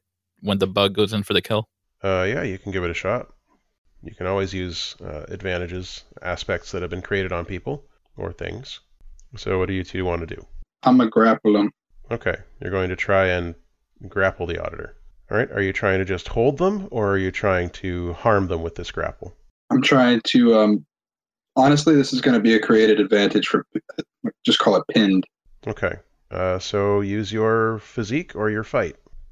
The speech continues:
Speaker 2: Okay.
Speaker 3: Damn.
Speaker 2: Uh, so you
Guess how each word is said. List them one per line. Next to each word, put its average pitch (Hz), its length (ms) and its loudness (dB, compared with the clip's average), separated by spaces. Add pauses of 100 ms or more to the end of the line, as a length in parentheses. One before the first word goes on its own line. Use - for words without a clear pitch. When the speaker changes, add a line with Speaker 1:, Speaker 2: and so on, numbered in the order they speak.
Speaker 2:
Okay. 82 320 -4
Speaker 3:
Damn. 156 240 2 (840)
Speaker 2:
Uh, 98 260 4
so 98 160 -2
you 107 640 0